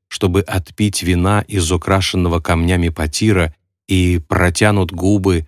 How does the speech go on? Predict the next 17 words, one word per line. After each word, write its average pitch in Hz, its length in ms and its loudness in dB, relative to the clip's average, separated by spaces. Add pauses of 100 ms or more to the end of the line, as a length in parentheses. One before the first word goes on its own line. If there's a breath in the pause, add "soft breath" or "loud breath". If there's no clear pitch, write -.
(120)
к - 80 -20
таинственным 95 760 2
белым 92 340 2
кусочкам 90 760 -2 (120)
тела 120 340 2
Христова, 82 760 -2 (380)
я 110 260 0
буду 101 480 0 (360)
одним 101 440 2 (100)
из 95 260 0
них. 85 400 -4 (440)
Я 85 220 0
отведаю 85 480 0
крови 101 640 0
и 92 140 -2
плоти 85 720 -4 (300)
Спасителя. - 920 -4